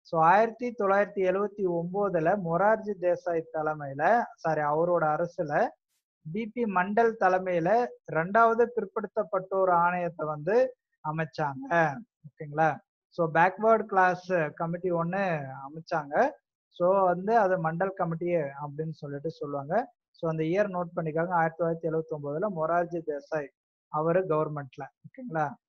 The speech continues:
So article முன்னூத்தி நாற்பதின் படி சமூக மற்றும் கல்வி ரீதியாக பிற்படுத்தப்பட்டோரின்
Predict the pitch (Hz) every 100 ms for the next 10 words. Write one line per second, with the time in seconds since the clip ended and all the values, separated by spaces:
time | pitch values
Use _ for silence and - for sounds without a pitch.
0 | _ _ 170 165 165 190 202 196 185 185
1 | 220 240 226 190 190 190 196 185 160 147
2 | 151 160 165 _ _ _ 170 185 226 240
3 | 233 214 214 208 185 196 202 214 214 190
4 | 196 190 185 170 170 202 - 202 - 214
5 | - 214 202 190 190 185 175 170